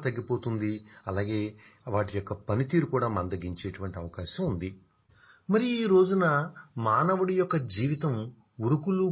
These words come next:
పరుగులు మయమైపోయింది. చిన్నపిల్లల నుంచి పెద్దవారి వరకు కూడా స్ట్రెస్ గురవుతున్నారు.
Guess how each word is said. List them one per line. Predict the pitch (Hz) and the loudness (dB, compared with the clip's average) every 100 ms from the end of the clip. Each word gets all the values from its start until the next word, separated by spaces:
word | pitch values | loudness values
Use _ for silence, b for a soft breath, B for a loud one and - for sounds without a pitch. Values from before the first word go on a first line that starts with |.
| - | 2
పరుగులు | 139 127 135 131 | 0 2 0 0
మయమైపోయింది. | 104 104 101 98 98 95 92 87 95 - - | 0 2 2 -2 -2 -4 -2 -4 -8 -12 -10
చిన్నపిల్లల | 120 120 135 135 135 131 127 127 | -6 -2 -4 -2 -2 -2 -2 -2
నుంచి | 123 - 123 - | -6 -8 -10 -6
పెద్దవారి | 101 92 113 120 113 104 | -6 -2 0 0 -2 -4
వరకు | 104 110 101 | -6 -6 -8
కూడా | 110 101 92 - B B | -4 -2 -4 -8 B B
స్ట్రెస్ | - - 113 107 - 107 95 | -12 -6 -2 -2 -4 -8 -4
గురవుతున్నారు. | 95 95 90 98 90 90 | -2 -2 -2 -6 -4 -4